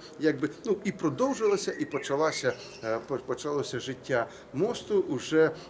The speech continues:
м, ем, академічного, але на тих засадах, на яких ми його і придумали.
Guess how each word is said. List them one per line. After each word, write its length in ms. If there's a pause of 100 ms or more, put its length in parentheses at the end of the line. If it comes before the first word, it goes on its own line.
(100)
м, 340
ем, 500
академічного, 920
але 240
на 100
тих 220
засадах, 600
на 120
яких 380
ми 140
його 240
і 40
придумали. 600